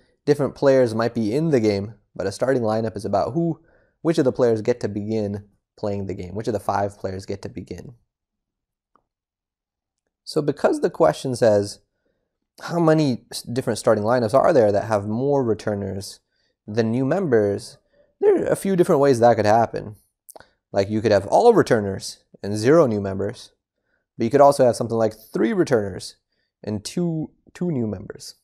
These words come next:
So what this suggests is that we consider some cases in our problem. So we are actually gonna have three cases here.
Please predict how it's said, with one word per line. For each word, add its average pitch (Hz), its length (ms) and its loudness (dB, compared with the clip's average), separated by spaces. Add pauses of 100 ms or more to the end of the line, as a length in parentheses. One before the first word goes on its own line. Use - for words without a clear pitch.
(260)
So - 140 -8
what 139 160 -2
this 147 120 -4
suggests 156 540 -6
is 117 240 -2
that 92 160 2
we 139 240 -2 (920)
consider 139 360 0
some 139 200 -2
cases - 880 -6 (880)
in 113 180 -8
our 98 220 -4
problem. - 600 -8 (800)
So 110 400 0 (340)
we 165 160 4
are 147 180 12
actually 139 200 0
gonna 117 120 0
have 110 160 0
three 170 320 0
cases 110 400 -2
here. 120 240 -2